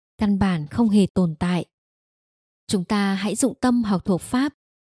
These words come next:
không truy cầu tốc độ và số lượng, miễn là bạn thật sự mang theo tâm thái thuần khiết, thành kính, khiêm nhường dành cho Đại Pháp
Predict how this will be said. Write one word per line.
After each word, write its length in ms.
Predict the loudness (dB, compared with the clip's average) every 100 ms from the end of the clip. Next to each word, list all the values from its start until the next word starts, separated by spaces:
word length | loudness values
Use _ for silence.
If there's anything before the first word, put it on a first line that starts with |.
| _
không 340 | 2 4 4 4
truy 160 | 0
cầu 240 | 2 0 2
tốc 240 | -2 2
độ 280 | 4 4 0
và 260 | -4 -2 -2
số 200 | -2 2
lượng, 280 | 4 4 2 _ _ _ _
miễn 200 | 2 4
là 320 | 2 2 0
bạn 220 | -2 -4
thật 180 | 0 0
sự 320 | 2 2 0 -2
mang 240 | -2 -2
theo 180 | 0 -2
tâm 240 | 0 -2
thái 300 | -2 -4 -4 0
thuần 220 | 2 2
khiết, 280 | 0 0 0 _ _ _ _
thành 200 | 0 0
kính, 340 | 0 0 0 -4
khiêm 240 | 0 2
nhường 360 | 6 6 6 4 -4 _ -4
dành 260 | -2 -2
cho 160 | -2 -2
Đại 160 | -2 -4
Pháp 320 | -4 -4